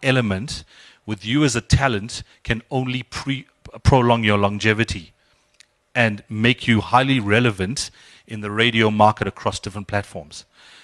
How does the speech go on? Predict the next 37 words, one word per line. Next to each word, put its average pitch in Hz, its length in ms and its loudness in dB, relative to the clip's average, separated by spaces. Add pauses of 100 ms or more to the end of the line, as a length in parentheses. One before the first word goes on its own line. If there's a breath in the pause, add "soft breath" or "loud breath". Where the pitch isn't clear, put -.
(120)
So - 140 -4
just 160 300 2
like 135 320 4
it's - 160 -6
important 135 400 2
to 127 80 0
have 107 360 -2 (300 soft breath)
commercial 117 460 2
understanding, 117 640 -2 (880 loud breath)
what's - 160 -2
just 185 260 4
as 139 100 4
important 110 480 0 (360 soft breath)
is 98 100 -6
the 104 80 -2
fact - 280 -2
that 98 120 -12
you 98 80 -12
can 104 140 -10
do 117 200 -2
something 107 380 -6
good 104 160 -6
for - 80 -10
the 98 80 -8
community. 101 500 -4 (520 soft breath)
Most 147 340 2
important 107 400 0
about 90 240 -4
it, 95 160 -18
it's 113 120 -16
gotta 107 180 -8
be 104 100 -4
authentic. 92 580 -10
It's 104 140 -12
gotta 107 180 -4
be 98 120 -12
you. 95 260 -12